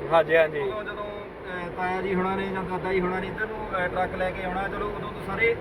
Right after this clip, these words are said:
Speaker 2: ਇੰਨਾ ਡਿਵੈਲਪ ਨਹੀਂ ਸੀ ਹੋਇਆ,
Speaker 1: ਹੂੰ,
Speaker 2: ਪਰ
Speaker 1: ਹੂੰ।
Speaker 2: ਇਹਨੂੰ, ਇਹਨੂੰ ਇੱਕ ਬਹੁਤ ਬੈਕਵਰਡ ਏਰੀਆ ਜਿਹਾ ਮੰਨਿਆ ਜਾਂਦਾ ਹੁੰਦਾ ਸੀਗਾ।
Speaker 1: ਹਾਂ।
Speaker 2: ਹਨਾ? ਪਰ ਸਮੇਂ ਦੇ ਹਿਸਾਬ ਨਾਲ ਚਲੋ ਇਹ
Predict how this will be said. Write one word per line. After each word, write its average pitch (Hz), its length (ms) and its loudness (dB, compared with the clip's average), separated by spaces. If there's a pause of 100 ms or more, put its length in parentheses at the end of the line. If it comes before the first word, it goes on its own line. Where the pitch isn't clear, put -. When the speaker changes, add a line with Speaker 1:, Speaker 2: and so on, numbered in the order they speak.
Speaker 2:
ਇੰਨਾ 185 200 -2
ਡਿਵੈਲਪ 175 340 -4
ਨਹੀਂ 190 160 -4
ਸੀ 196 140 -2
ਹੋਇਆ, 170 180 2
Speaker 1:
ਹੂੰ, 156 500 -2
Speaker 2:
ਪਰ - 100 4
Speaker 1:
ਹੂੰ। 165 100 2
Speaker 2:
ਇਹਨੂੰ, 494 380 0
ਇਹਨੂੰ - 180 -2
ਇੱਕ - 100 -4
ਬਹੁਤ 247 240 -2
ਬੈਕਵਰਡ 202 460 0
ਏਰੀਆ 190 320 -2
ਜਿਹਾ 202 120 0
ਮੰਨਿਆ 180 260 0
ਜਾਂਦਾ 170 280 2
ਹੁੰਦਾ 160 240 4
ਸੀਗਾ। 143 280 -4 (300)
Speaker 1:
ਹਾਂ। 143 220 6
Speaker 2:
ਹਨਾ? 156 180 6 (360)
ਪਰ 175 200 -4
ਸਮੇਂ 196 240 -2
ਦੇ 214 100 -2
ਹਿਸਾਬ 202 340 2
ਨਾਲ 190 180 -2
ਚਲੋ 202 340 0 (300)
ਇਹ 208 160 -2